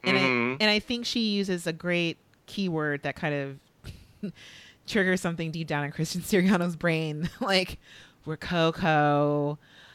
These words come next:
Speaker 1: um, Nicki Minaj, um, you know, I don't know. He, she, she, the way, and th-, this happened last week as well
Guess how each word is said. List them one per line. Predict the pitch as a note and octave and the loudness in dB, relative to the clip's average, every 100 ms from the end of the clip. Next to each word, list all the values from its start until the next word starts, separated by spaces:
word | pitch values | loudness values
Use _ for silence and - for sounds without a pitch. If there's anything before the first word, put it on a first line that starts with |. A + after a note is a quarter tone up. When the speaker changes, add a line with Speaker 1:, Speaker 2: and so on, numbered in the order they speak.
| - - | -8 0
Speaker 1:
um, | D#3 D3+ D3 D3 C#3+ - - - | 2 4 2 -2 -10 -14 -20 -10
Nicki | E3 F#3 - G#3+ | 0 2 4 4
Minaj, | G#3+ G3+ F#3 F#3+ F#3 F3+ F3 F3 F3 F3 D#3+ - - _ _ - _ - | 4 6 8 8 8 8 8 8 6 4 0 -6 -10 _ _ -20 _ 2
um, | D#3+ D#3+ D#3 D#3 D#3 D3+ D3 - _ _ - | 6 8 8 6 2 -4 -8 -14 _ _ 0
you | |
know, | F#3 D#3+ D3+ F#3+ | 4 4 6 6
I | |
don't | G3 | 6
know. | E3+ B2+ | 4 0
He, | E3+ G#3+ - | -2 -4 -4
she, | F#3 A3+ - | -4 -4 -4
she, | - A3+ F#3 - - | -4 -6 -6 -16 -2
the | F#3+ | 2
way, | G#3 G#3+ A#3+ C4+ C4+ - | 4 8 8 6 2 0
and | F#3 F#3 | -2 -4
th-, | F#3 | -2
this | G#3 G3+ | -2 2
happened | G3 G3 G3+ F#3 F3+ - | 2 2 0 -2 -6 -8
last | E3+ E3 E3+ D#3 | -2 0 0 -4
week | D3 | -8
as | D3 | -6
well | C3+ B2+ B2+ | -6 -6 -8